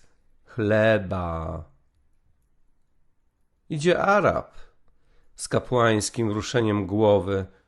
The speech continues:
wśród chmurnego, promieniając tłoku.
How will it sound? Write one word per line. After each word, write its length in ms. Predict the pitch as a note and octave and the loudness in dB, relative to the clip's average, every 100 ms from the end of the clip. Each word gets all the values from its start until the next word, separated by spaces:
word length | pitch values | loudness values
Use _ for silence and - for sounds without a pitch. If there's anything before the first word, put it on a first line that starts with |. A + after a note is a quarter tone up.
| _ _ _ _ | _ _ _ _
wśród 480 | - - B2+ A2+ - - _ | -14 -4 -2 -2 -12 -20 _
chmurnego, 920 | - - A#2 A2 A2 A#2 A#2 G#2 G#2+ | -10 -2 0 0 2 4 4 2 0
promieniając 1080 | G#2 A2+ A2 G#2 G#2 G#2+ G#2 G2+ G2 - - | 0 0 2 2 2 4 4 2 0 -4 -8
tłoku. 760 | - G#2+ G#2+ G2+ - - F#2 | -4 0 2 2 0 -6 -6